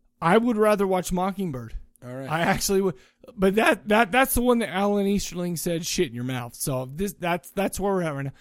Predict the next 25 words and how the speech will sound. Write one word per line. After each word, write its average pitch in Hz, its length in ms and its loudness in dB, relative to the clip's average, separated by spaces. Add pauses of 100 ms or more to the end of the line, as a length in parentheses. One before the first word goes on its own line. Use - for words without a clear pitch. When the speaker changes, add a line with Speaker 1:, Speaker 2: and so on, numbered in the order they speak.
(180)
Speaker 1:
This 269 180 -6
was 277 100 -4
terrible. 214 360 0
People 247 400 0
are, 226 120 4
right 190 300 0
now 170 180 2
are 160 120 -2
like, 127 160 -6 (640)
"I 254 100 -4
have 233 140 0
never 175 360 -2
heard 226 220 -8
of 190 60 -12
that 151 180 -6
movie, 143 400 -10 (140)
<laughs> - 120 -16
and 269 120 2
I'm 214 260 4
never 170 300 0
gonna 233 220 -2
watch 233 340 -4
it. 131 100 -8 (360)
Thank 233 340 -2
you." 131 260 -4